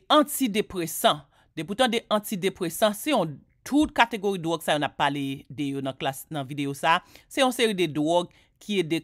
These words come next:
kalme, ki ede moun ki nan depresyon vin uh, sòti nan depresyon. Dwòg sa yo, uh, te m zoom pou nou ka wè pi byen. Nou pral pale de byou pro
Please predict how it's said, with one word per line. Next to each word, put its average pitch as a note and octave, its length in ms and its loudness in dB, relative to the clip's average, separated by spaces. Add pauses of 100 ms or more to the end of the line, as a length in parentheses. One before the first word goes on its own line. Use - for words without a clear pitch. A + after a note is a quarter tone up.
kalme, D3+ 640 4
ki F#3 220 -4
ede D#3+ 260 0
moun F3+ 320 -4
ki F#3+ 160 -4
nan D#3+ 120 0
depresyon E3+ 920 -4 (320)
vin D3 1400 -2
uh, D3 160 0
sòti - 460 -2
nan F3 100 2
depresyon. C#3+ 460 -8 (1200)
Dwòg B3+ 540 6
sa F3+ 340 6
yo, G#3 380 2 (340)
uh, D#3+ 260 6 (140)
te F#3 120 -2
m E3 100 -6
zoom F#3+ 240 -2
pou F3+ 100 -4
nou D#3 80 -4
ka D3 180 4
wè C3 80 -8
pi D3+ 160 -8
byen. G3 360 -2 (420)
Nou D3+ 400 -4
pral D#3+ 160 4
pale D#3+ 240 4
de D3+ 200 -2 (360)
byou F#3+ 520 0
pro A3 420 2